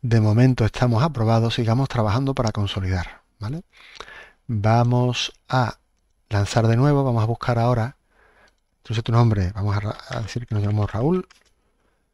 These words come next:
Vamos a introducir dos notas, ahora vamos a buscar un suspenso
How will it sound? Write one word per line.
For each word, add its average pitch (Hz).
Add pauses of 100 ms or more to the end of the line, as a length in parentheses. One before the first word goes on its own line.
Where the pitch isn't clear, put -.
(800)
Vamos 117
a 120
introducir 110
dos 104
notas, 165
ahora 123
vamos 127
a -
buscar 127
un 123
suspenso 147